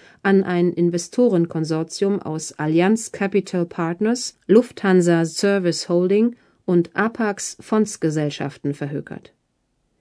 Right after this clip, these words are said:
Die führten vor allem eines im Schilde:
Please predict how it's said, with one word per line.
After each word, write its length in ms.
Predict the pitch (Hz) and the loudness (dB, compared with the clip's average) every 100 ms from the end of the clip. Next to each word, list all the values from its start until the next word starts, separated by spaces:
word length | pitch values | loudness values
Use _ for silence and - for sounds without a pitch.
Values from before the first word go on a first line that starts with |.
| _ _ _ - | _ _ _ 4
Die 140 | 240 | 4
führten 440 | 269 208 226 233 233 | 6 6 4 4 -2
vor 220 | - - | -2 -2
allem 260 | 190 220 - | 2 2 0
eines 340 | 175 170 151 | 2 2 2
im 80 | 147 | -4
Schilde: 400 | - 60 - - | -8 -8 -8 -12